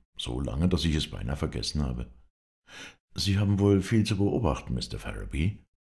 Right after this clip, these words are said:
Sie müssen den Leuten nachgehen und aufpassen, was sie tun und reden. Wenn Sie nun aber einmal selbst beobachtet würden?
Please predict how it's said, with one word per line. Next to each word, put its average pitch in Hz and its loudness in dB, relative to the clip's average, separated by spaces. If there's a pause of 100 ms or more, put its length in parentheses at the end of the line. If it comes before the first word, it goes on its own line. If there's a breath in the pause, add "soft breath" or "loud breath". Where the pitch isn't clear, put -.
(220)
Sie 104 2
müssen 95 2
den 69 4
Leuten 64 -2
nachgehen 60 -4
und - -10
aufpassen, - -4
was 57 -4
sie 60 -6
tun 85 0
und 71 0
reden. 90 -4 (680)
Wenn 92 0
Sie 90 0
nun 104 2
aber 98 -4
einmal 90 0
selbst - -8
beobachtet - -10
würden? 62 -4